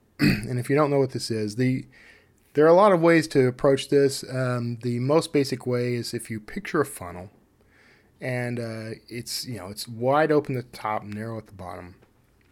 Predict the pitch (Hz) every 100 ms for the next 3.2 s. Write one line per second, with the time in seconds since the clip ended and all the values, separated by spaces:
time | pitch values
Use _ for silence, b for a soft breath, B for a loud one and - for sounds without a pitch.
0 | - - - 123 120 131 170 226 107 98
1 | - B B B 123 - 123 113 - _
2 | _ - - 175 185 170 127 156 147 135
3 | 127 -